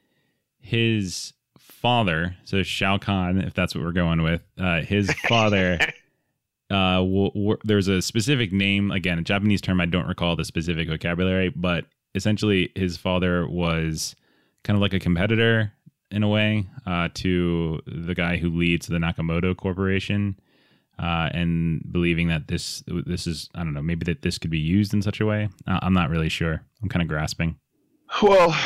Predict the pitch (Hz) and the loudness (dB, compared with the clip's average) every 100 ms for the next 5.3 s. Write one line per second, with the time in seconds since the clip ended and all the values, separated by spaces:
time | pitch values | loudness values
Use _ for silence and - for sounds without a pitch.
0 | - - - 110 - 123 147 185 185 165 | -2 -2 -2 -6 -6 -6 0 2 4 4
1 | 127 120 117 113 104 - - 113 90 156 | 2 2 4 4 0 -8 -4 -4 0 0
2 | 165 135 131 127 110 120 104 95 82 98 | 2 4 4 2 2 0 0 -2 2 2
3 | 101 - 101 92 90 87 85 82 - 92 | 2 -2 -4 -2 -2 -4 -4 -8 -6 -4
4 | 92 107 80 90 82 - 87 80 80 78 | 0 2 2 0 -2 -6 -8 -10 -14 -16
5 | - 85 82 | -8 -6 -6